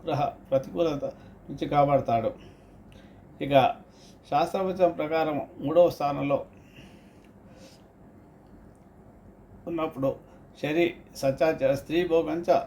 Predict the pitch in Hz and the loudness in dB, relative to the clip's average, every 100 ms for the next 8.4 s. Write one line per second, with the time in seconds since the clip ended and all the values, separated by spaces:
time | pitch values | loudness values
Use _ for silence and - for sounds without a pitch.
0 | - 143 160 170 156 151 - 170 139 143 | -6 -8 -8 -4 -2 -2 -4 -4 -4 -6
1 | 165 160 - - 156 160 - - 135 123 | -2 -2 -2 -4 -4 -4 -8 -12 -12 -10
2 | 139 - 170 - - - - - - - | -10 -6 -8 -8 -16 -20 -20 -20 -10 -4
3 | 160 - 185 180 151 135 - 151 165 - | -2 4 4 4 2 -2 -2 -2 -2 -2
4 | 160 147 156 147 135 156 147 - - 156 | -6 -4 -2 -2 -4 -6 -8 -16 -10 -8
5 | 156 143 175 170 - 131 135 127 - 175 | -6 -6 -4 -4 -2 -2 0 0 -2 -2
6 | 185 170 151 151 156 156 143 139 123 - | -2 -2 -6 -4 0 0 0 -2 -2 -6
7 | - - - - - - 156 165 180 - | -20 -20 -20 -20 -20 -6 -2 0 0 -2
8 | 165 185 175 | 2 4 4